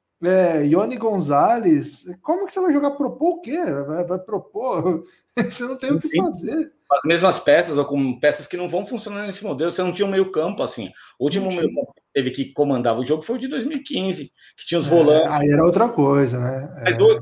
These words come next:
Speaker 2: hoje, assim, você vê com, com, quando você destrói todo o departamento de futebol, então, o Cifute lá, o pessoal da, do, do, do, das estatísticas, há quantos anos a gente não contrata um Paulinho, um Romarinho, alguém que
Speaker 1: Ah, faz
Speaker 2: né,
Speaker 1: tempo.
Speaker 2: você tem um Claudinho e você dispensa,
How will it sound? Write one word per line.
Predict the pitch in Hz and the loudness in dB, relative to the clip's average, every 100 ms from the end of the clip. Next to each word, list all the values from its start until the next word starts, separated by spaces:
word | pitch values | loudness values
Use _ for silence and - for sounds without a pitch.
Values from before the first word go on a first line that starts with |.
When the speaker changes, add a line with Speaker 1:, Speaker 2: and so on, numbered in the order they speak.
| - | -4
Speaker 2:
hoje, | 196 220 | -6 -4
assim, | - 185 | -4 -6
você | 143 165 | 0 0
vê | 120 160 160 143 - _ | 0 0 0 0 -4 _
com, | - 156 143 117 | -2 -2 -2 -4
com, | 139 127 | -4 -2
quando | 147 165 | -2 -2
você | 175 165 | -4 -6
destrói | 151 - 156 175 | -12 -10 -6 -4
todo | 180 143 | -6 -6
o | |
departamento | 135 131 123 131 123 | -4 -4 -4 -4 -6
de | |
futebol, | - 123 143 | -6 -2 0
então, | 139 127 113 - _ 135 | 0 -2 -4 -10 _ -12
o | |
Cifute | 120 123 - 139 151 127 | -8 -10 -4 -2 0 0
lá, | 127 | 0
o | 131 | 0
pessoal | 123 139 131 | 0 2 2
da, | 123 | 0
do, | 117 123 | -2 -2
do, | 120 120 | -2 -2
do, | 120 | -2
das | 120 117 | 0 -4
estatísticas, | - 120 - - 139 | -6 -12 -8 -6 -2
há | |
quantos | 208 262 247 | -2 -2 -2
anos | 214 202 | -2 0
a | |
gente | 180 165 | -2 -4
não | 170 | -8
contrata | 147 151 151 156 | -6 -4 -4 -4
um | 143 - _ - _ - | -6 -8 _ -20 _ 2
Paulinho, | 147 123 117 151 165 | 4 6 2 2 2
um | 123 120 | 0 -2
Romarinho, | 117 143 127 120 151 | -2 0 0 0 -2
alguém | 120 143 143 | -2 -2 -4
que | 147 123 | -4 -6
Speaker 1:
Ah, | 127 127 131 | -4 -2 -2
faz | 135 139 | -2 -4
Speaker 2:
né, | 143 | -4
Speaker 1:
tempo. | 139 | -2
Speaker 2:
você | 156 | -2
tem | 180 - 202 | -2 -6 -10
um | - | 0
Claudinho | 185 151 - 180 | 2 2 0 -2
e | 175 | 0
você | 175 175 | 0 0
dispensa, | 143 - 151 156 180 170 113 | -6 -6 -2 -2 -2 -6 -8